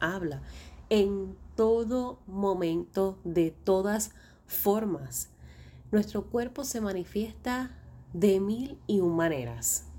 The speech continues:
Si nosotros nos da alergia, el cuerpo nos está hablando. Si tenemos brotes en la piel,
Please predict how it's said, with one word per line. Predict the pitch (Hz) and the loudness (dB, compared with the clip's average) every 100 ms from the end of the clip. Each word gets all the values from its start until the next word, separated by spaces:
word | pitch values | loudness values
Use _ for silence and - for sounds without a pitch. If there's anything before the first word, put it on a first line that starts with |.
| - | -4
Si | - 240 | 0 2
nosotros | 233 208 - 208 254 240 | 2 -2 -6 -4 -4 -2
nos | 220 196 | 0 0
da | 180 185 | 2 4
alergia, | 175 190 214 269 285 330 - - - - | 4 2 0 0 -2 -4 -12 -20 -20 -4
el | 165 156 | -2 0
cuerpo | - 151 160 | 0 0 0
nos | 156 | -4
está | 156 - | -4 -6
hablando. | 143 123 113 110 - - - - - | -6 -6 -6 -10 -16 -20 -20 -18 -12
Si | - 247 | 0 2
tenemos | 226 214 233 196 | 4 2 0 0
brotes | 202 202 190 | 2 2 2
en | 190 175 | 2 2
la | 160 | 2
piel, | 165 190 254 | 2 2 2